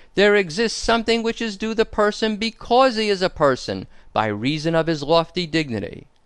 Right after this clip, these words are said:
Inseparable from that required something is the possibility to survive and, at the same time, to make an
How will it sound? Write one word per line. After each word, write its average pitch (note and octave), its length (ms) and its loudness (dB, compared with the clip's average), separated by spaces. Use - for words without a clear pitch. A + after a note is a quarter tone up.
Inseparable B2 960 0
from G2+ 280 -6
that B2+ 280 0
required E3 600 0
something E3 580 -2
is C3+ 220 -2
the C3+ 100 4
possibility E3+ 880 0
to F#3+ 180 -6
survive F3 840 2
and, C#3+ 560 0
at G#2+ 180 -6
the G#2+ 80 -8
same B2 420 -2
time, F3 540 -2
to C3+ 120 -2
make A2 220 0
an G#2 140 -2